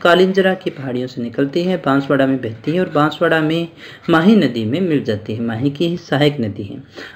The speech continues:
अनास नदी, अनास नदी एमपी के आम्बेर गांव से निकलती है और भेलेड़ा गांव बांसवेड़ा से राजस्थान में प्रवेश करती है।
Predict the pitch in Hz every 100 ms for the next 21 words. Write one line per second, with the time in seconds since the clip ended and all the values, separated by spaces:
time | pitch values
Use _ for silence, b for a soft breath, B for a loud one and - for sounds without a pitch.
0 | B 196 214 214 165 131 120 139 156 196
1 | 196 196 208 208 214 147 139 143 160 156
2 | 170 160 139 127 143 151 147 147 147 139
3 | 113 113 110 143 170 196 196 156 135 120
4 | 143 190 180 147 151 147 139 139 - 139
5 | 135 135 135 123 123 131 127 127 139 156
6 | - 165 170 165 170